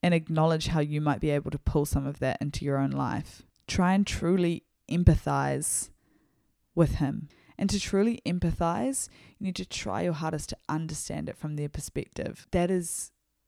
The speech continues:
it's hard. It's honestly hard to do, but that is what I try to do from, with all of these memoirs and books I read, is take what they're saying from their lived experience, not my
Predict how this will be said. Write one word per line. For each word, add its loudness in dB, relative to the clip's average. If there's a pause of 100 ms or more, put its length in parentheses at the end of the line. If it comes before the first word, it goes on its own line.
it's -4
hard. -2
It's -6
honestly -2
hard 0
to -10
do, 2
but 0
that 2
is -2
what 0
I 0
try -2
to -4
do 0
from, -4 (840)
with 2
all 2
of -6
these -4
memoirs -2
and -6
books -4
I -2
read, -4 (240)
is -2 (120)
take 0
what -2 (160)
they're 2
saying -6
from -6
their -2
lived -4
experience, -2 (320)
not 2
my 2